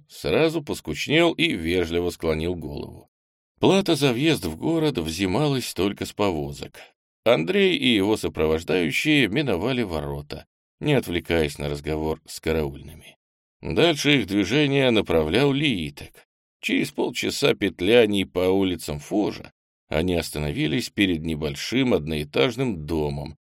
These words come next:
окруженным высоким глинобитным забором и голыми фруктовыми деревьями. «Это здесь», —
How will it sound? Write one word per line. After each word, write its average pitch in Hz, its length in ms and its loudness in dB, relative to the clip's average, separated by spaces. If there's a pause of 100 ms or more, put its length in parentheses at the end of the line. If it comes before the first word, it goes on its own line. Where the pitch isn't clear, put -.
(160)
окруженным 78 920 -2
высоким 80 840 -4
глинобитным 78 800 -4
забором 135 840 2
и 160 140 2
голыми 104 580 0
фруктовыми 78 680 -4
деревьями. 80 640 -6 (840)
«Это 82 360 -2
здесь», — 76 680 -4